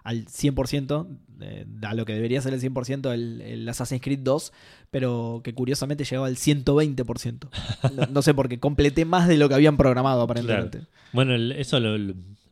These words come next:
Speaker 2: no sé si lo empezó a aplicar, pero lo hacía mucho
Speaker 1: El
Speaker 2: el,
Speaker 1: Crash.
Speaker 2: el Crash.
Speaker 1: Sí.
Speaker 2: Eh, Winged Joe nos dice, Portal dos. En un nivel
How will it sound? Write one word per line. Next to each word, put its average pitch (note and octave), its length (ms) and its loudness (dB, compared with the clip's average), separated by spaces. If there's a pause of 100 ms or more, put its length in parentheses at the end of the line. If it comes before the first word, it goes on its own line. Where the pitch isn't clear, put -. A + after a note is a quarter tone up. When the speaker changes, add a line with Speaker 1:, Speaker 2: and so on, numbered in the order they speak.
(160)
Speaker 2:
no A2+ 80 -6
sé B2+ 100 0
si B2+ 120 -2
lo A2 60 0
empezó G2+ 280 -4
a - 20 -4
aplicar, A#2 220 -4
pero C3+ 100 -6
lo G#2 60 -2
hacía A2+ 160 -6
mucho G#2+ 340 -4
Speaker 1:
El F#2+ 80 -2
Speaker 2:
el, B2 80 0
Speaker 1:
Crash. C#3 340 0
Speaker 2:
el G2 100 -8
Crash. A2 280 -6
Speaker 1:
Sí. C3 100 -2 (1400)
Speaker 2:
Eh, G#2 920 -2 (100)
Winged D#3 420 0
Joe C#3 300 0
nos G#2 120 -4
dice, A#2+ 360 -2
Portal D3+ 380 -2
dos. - 320 -2 (760)
En A#2 180 -2
un D#3+ 120 0
nivel F3+ 400 4